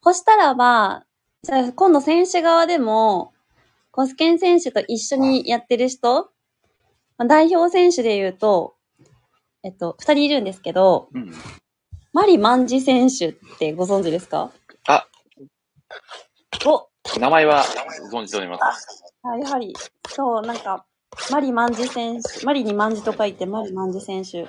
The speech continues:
Speaker 1: マリはひらがなの選手がいらっしゃるんですけど、この方が、まあ、一緒に、その柳ヶ瀬プロレスの方で、コスケン選手と一緒に練習をする機会が多くて、
Speaker 2: うん。はいはいはいはい。
Speaker 1: その時にコスケンプロレスっていうのを使い始めてて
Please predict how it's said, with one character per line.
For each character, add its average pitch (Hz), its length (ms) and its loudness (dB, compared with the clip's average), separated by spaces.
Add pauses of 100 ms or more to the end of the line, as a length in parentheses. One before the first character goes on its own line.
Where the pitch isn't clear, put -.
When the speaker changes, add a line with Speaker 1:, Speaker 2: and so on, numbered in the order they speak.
Speaker 1:
マ 208 80 -6
リ 185 120 -8
は 190 60 -8
ひ 190 120 -12
ら 175 80 -4
が 170 140 -6
な 165 160 -8 (920)
の 214 240 0
選 233 240 -6
手 208 140 -4
が 185 100 0
い - 20 0
ら 202 100 0
っ 208 40 -8
し 208 100 -6
ゃ 196 60 -2
る 180 100 -4
ん - 0 -
で 175 160 -6
す - 100 -20
け 185 100 -12
ど、 190 240 -4
こ - 140 -4
の 349 380 4
方 339 480 -2
が、 339 400 4 (360)
ま 285 180 -2
あ、 - 60 -14
一 277 100 -6
緒 294 120 -4
に、 285 280 -2 (100)
そ 269 100 -10
の 254 60 -4
柳 262 240 -2
ヶ 294 100 -2
瀬 294 100 -8
プ 311 120 -6
ロ 277 80 0
レ 220 100 -2
ス 214 120 -12
の 208 100 -8
方 196 200 -6
で、 190 220 -4
コ 208 120 -14
ス - 100 -18
ケ 226 100 -8
ン 240 60 -8
選 233 160 -8
手 220 100 -10
と - 60 2
一 180 80 -6
緒 190 120 -12
に 190 100 -6
練 226 220 -6
習 226 160 -6
を 226 100 2
す 233 100 -12
る 226 100 -4
機 - 100 -20
会 175 240 -6
が - 140 -4
多 214 140 -2
く - 60 -16
て、 - 80 -20
Speaker 2:
う - 20 -20
ん。 - 20 -20
は - 0 -
い - 20 -20
は - 0 -
い - 0 -
は 196 60 -8 (520)
い - 400 -16
は - 60 -20
い。 - 40 -20 (180)
Speaker 1:
そ 359 60 -2
の 349 40 -2
時 381 60 -2
に 311 120 -4
コ - 80 -10
ス 220 80 -16
ケ 240 120 -10
ン 240 60 -8
プ 247 80 0
ロ 240 80 2
レ 220 80 -2
ス 247 120 -6
っ 262 60 -4
て 233 80 -10
い - 40 -6
う - 20 -10
の 175 60 -8
を 170 40 -16
使 - 280 -4
い 214 40 -2
始 214 300 -10
め 190 120 -8
て - 100 -20
て 202 360 0